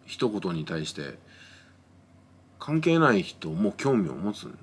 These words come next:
まあ、でもそんなもんですよね、やっぱりね。だから、「お前に言ってんじゃねえよ」みたいなのも心の中でね、浮かばないことはないんですけども、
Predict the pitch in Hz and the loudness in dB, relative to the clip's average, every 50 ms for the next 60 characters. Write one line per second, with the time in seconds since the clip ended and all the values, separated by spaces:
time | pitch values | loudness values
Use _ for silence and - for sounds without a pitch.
0 | - - - - _ - 92 90 87 80 - - 101 85 69 - - - 110 123 | -20 -20 -20 -20 _ -14 -10 -10 -10 -10 -8 -8 -8 -8 -8 -10 -6 -2 0 2
1 | 160 220 208 95 - - 85 92 117 - - - - - - 107 101 - - - | 4 4 2 2 0 -6 -8 -8 -8 -8 -10 -12 -16 -12 -8 -8 -8 -8 -10 -18
2 | - _ - - _ _ - - - _ _ - - _ _ - _ 80 - 85 | -20 _ -20 -20 _ _ -20 -20 -20 _ _ -20 -20 _ _ -20 _ -16 -14 -10
3 | 87 95 82 90 110 131 175 202 208 202 202 190 190 - - 185 160 110 101 101 | -8 -6 -4 -2 2 4 4 4 6 6 4 4 2 4 6 6 6 8 6 6
4 | 120 117 101 85 76 76 78 80 78 76 76 76 78 82 87 82 67 69 - - | 6 4 4 2 0 -2 -4 -4 -6 -6 -4 -6 -6 -4 -4 -6 -6 -8 -12 -6
5 | - 127 127 131 135 131 107 87 73 71 71 73 - - - - - - - - | -2 0 0 2 0 0 -2 -4 -6 -6 -8 -10 -10 -12 -18 -20 -20 -20 -20 -20
6 | - - 110 101 135 135 143 147 143 139 120 120 - 90 85 90 101 95 80 78 | -14 -12 -4 0 2 4 4 4 4 2 2 0 -2 0 2 2 2 2 0 -4
7 | - - 67 71 80 85 80 69 - - | -8 -12 -10 -6 -6 -6 -6 -6 -8 -14